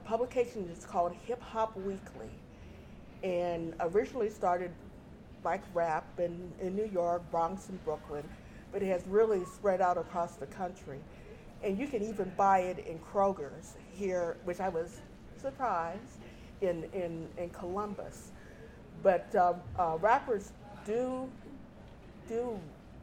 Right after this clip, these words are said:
look and watch each other. And, uh, it's, today, you don't really hear too much about the beefs, but earlier, in,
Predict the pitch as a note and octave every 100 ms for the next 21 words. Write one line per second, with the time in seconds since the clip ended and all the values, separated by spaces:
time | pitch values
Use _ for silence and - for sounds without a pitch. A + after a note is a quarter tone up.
0 | - F#3+ G#3+ G#3+ G3 F3 G3+ G3+ F3+ D3
1 | - D3+ D#3 D#3 D#3+ - - - - -
2 | F3+ F3 E3+ E3 - F3+ E3+ D#3+ - -
3 | - - - - - - A3+ G3+ C4+ C4
4 | C4+ A#3+ F#3+ A3 C4 C4+ G#3+ A#3 G3+ -
5 | B3 A#3 - A3 G#3 G3+ G3+ F#3 F#3+ F3
6 | D#3 G3 G3 G#3+ - - - - - -
7 | F#3+ E3 G3 G#3 A3+ A3 G#3 G3 G3 G3
8 | - - - - - - - - - -
9 | F3+ F3 E3